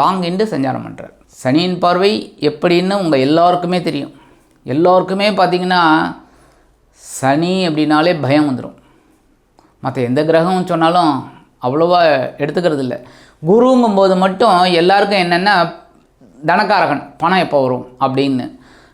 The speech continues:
ராகு கேதுன்னா கொஞ்சம் பயம் இருக்கு. அந்த வகையில இந்த சனீஸ்வர பகவானின் ஏழாம் பார்வையை வாங்கிட்டு இந்த சூரிய பகவான் அற்புதமா சஞ்சாரம் பண்ண போறார் சிம்ம ராசி. பெரிய அளவுல மக்களுக்கு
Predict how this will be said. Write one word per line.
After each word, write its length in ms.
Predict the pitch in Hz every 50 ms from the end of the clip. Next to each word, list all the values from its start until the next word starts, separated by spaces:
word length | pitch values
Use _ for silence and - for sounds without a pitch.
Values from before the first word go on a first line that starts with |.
| - 143 165
ராகு 260 | 208 247 254 262 254 214
கேதுன்னா 320 | 208 190 170 170 175 190 208 190
கொஞ்சம் 220 | 180 151 135 123 117
பயம் 180 | 117 123 127 113 -
இருக்கு. 200 | - - - - - _ _ _ _ - - 190
அந்த 140 | 233 254 262 247
வகையில 320 | 254 254 285 - 403 185 170 196 214 - - 220
இந்த 180 | 226 214 190 - - -
சனீஸ்வர 340 | 180 220 254 269 - 277 277 226 220
பகவானின் 300 | 202 214 220 240 247 233 196 185 202
ஏழாம் 320 | 226 240 254 254 247 220 - -
பார்வையை 460 | 196 196 190 190 190 196 214 233 247 220 170 170
வாங்கிட்டு 440 | 180 190 190 190 175 175 190 208 269 277
இந்த 140 | 247 208 185 165 160 170
சூரிய 240 | 202 214 220 214 190 170 170
பகவான் 400 | 151 143 151 160 190 226 240 - - - - - - - _ _ _ _ _ _ _ -
அற்புதமா 520 | 143 160 175 190 196 202 180 190 202 220 185 180 185
சஞ்சாரம் 360 | 170 170 175 185 180 180 175 160
பண்ண 140 | 151 147 139 131 127
போறார் 260 | 143 147 185 233 208 - -
சிம்ம 240 | - 135 135 127 123 120
ராசி. 240 | 120 - - - - - _ -
பெரிய 240 | 196 233 277 311 330 311
அளவுல 260 | 294 277 262 269 285 269 220 196
மக்களுக்கு 420 | 196 196 - - 294 294 247 247